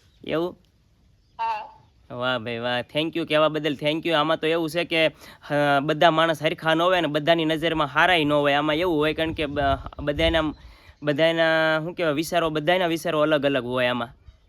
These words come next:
Speaker 2: હમ.
Speaker 1: એટલે કોઈના, કોઈની નજરમાં હું સારો હોય ને કોઈ નજરમાં મોડો હોય એવું નથી, પણ આપણે તો બને ત્યાં સુધી, અ, એવું જ નક્કી કર્યું છે કે ભાઈ કોઈને કાંઈ કરી ન હોય કે તો કાંઈ નહીં, પણ કોઈને નડવું તો નથી,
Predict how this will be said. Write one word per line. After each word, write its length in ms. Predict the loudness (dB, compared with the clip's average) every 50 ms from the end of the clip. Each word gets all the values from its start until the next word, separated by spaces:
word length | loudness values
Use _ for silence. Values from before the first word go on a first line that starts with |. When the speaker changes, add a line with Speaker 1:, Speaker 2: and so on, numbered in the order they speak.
| _ _ _ _ _ _ _ _ _ _ _ _
Speaker 2:
હમ. 420 | -20 -20 -20 -18 -18 -14 -10 -8
Speaker 1:
એટલે 160 | -6 -4 -4 -4
કોઈના, 680 | -2 -2 -2 0 2 4 4 6 6 6 4 4 2 0 -6 -14 _
કોઈની 240 | -6 -6 -4 -2 -2
નજરમાં 640 | -2 -2 0 0 0 2 2 4 4 4 4 2
હું 140 | 0 -2 -4
સારો 260 | 0 0 2 2 2
હોય 180 | 2 0 0 0
ને 80 | -2 -2
કોઈ 220 | -2 -2 -2 -2
નજરમાં 420 | -2 -2 -2 -2 -2 -2 -2 -2
મોડો 340 | 0 0 0 2 2 2 0
હોય 200 | 0 0 0 0
એવું 220 | 0 -2 -2 -2 -4
નથી, 220 | -4 -4 -4 -6
પણ 300 | -2 -2 -2 0 -2 -4 -6 -12 -20 -14 -4 0
આપણે 280 | 0 2 2 0 -2 -4
તો 80 | -4
બને 260 | 0 0 0 0 0
ત્યાં 200 | -2 0 -2 -2
સુધી, 340 | -2 -2 -2 -2 0 0 0
અ, 420 | -2 -6 -8 -12 -8 -6 -4 -4 -2
એવું 260 | -2 -2 -2 -2 -2
જ 20 | -2
નક્કી 260 | -4 -4 -4 -6 -6
કર્યું 240 | -4 -4 -6 -4 -6
છે 120 | -6 -6
કે 160 | -4 -4 -2
ભાઈ 280 | -2 0 0 0 0 -2
કોઈને 460 | -4 -4 -4 -4 -2 -2 -2 -2 -4 -6 _ -20 -20 -20 _ -2
કાંઈ 220 | 0 0 0 0
કરી 280 | 0 0 0 0 0 0
ન 60 | 0
હોય 120 | 0 0
કે 160 | -2 -2 -4 -4
તો 100 | -4 -2
કાંઈ 180 | -2 -2 -2
નહીં, 120 | -2 -4 -6
પણ 140 | -6 -6
કોઈને 180 | -4 -4 -4 -2
નડવું 320 | -2 -2 -2 -2 -4 -6
તો 120 | -6 -4 -4
નથી, 320 | -4 -4 -6 -6 -10 -10